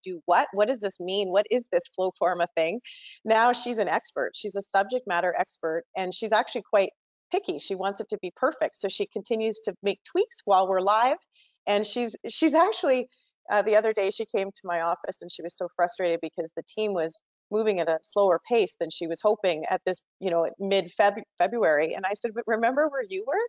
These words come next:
It took you a year." <laughs> And so it's quite exciting to see the evolution. And now we have a, a number of departments in our organization that are, uh, working on much simpler processes that I think will, uh, lever-, they'll leverage the corporate license, which is nice,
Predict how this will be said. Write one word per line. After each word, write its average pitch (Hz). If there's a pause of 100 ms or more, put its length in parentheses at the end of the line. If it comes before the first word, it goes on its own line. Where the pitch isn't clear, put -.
It -
took 403
you 339
a 269
year." 302 (120)
<laughs> 247 (720)
And 285
so 285
it's 262
quite 349
exciting 262
to 240
see 226
the 214
evolution. 208
And 202
now 226
we 233
have 208
a, 202 (100)
a 208
number 202
of 196
departments 190
in 185
our 175
organization 175
that 175
are, 170 (320)
uh, 220
working 190
on 165 (200)
much 208
simpler 175
processes 156
that 165
I 156
think 156
will, 156 (100)
uh, 160
lever-, 175
they'll 190
leverage 180
the -
corporate -
license, 156
which -
is 156
nice, 190